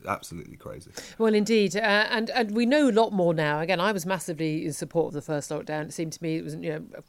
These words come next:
Speaker 2: that was just something we had to do. We were saving lives. The thing I find really frustrating, a lot of people say, "Why are you so angry all the time?" is because it's not, this isn't just sort of, "Oh, well, this policy of lockdown isn't doing any good."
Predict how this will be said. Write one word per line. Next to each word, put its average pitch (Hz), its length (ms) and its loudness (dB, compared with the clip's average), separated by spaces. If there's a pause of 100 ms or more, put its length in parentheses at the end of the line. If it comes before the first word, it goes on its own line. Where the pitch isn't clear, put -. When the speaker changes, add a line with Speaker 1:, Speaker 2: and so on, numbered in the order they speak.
Speaker 2:
that 190 160 -8
was - 80 -12
just 180 160 -8
something 175 160 -8
we 160 100 -6
had 151 200 -8
to - 80 -8
do. 247 500 10
We 160 80 4
were 151 200 -4
saving 170 320 -2
lives. 202 240 0 (440)
The 220 80 -4
thing 311 200 0
I 269 140 4
find 202 400 -2
really 214 220 2
frustrating, 170 480 -4
a - 20 -4
lot 202 100 -4
of 202 60 -10
people 180 160 -10
say, 202 160 -8
"Why 202 180 -2
are - 20 4
you 285 100 4
so 277 160 4
angry 247 320 4
all 196 80 2
the 175 80 -6
time?" 160 200 -4 (280)
is 214 100 -2
because 240 260 0
it's 269 220 -4
not, 330 320 0
this 254 420 -2
isn't 320 240 -2
just 240 140 -2
sort 233 100 0
of, 226 100 0 (320)
"Oh, 220 120 12
well, 202 280 8
this 196 260 4
policy 220 420 0
of 190 80 0
lockdown 190 320 0
isn't 190 220 -4
doing 180 300 0
any 170 180 -2
good." 165 440 0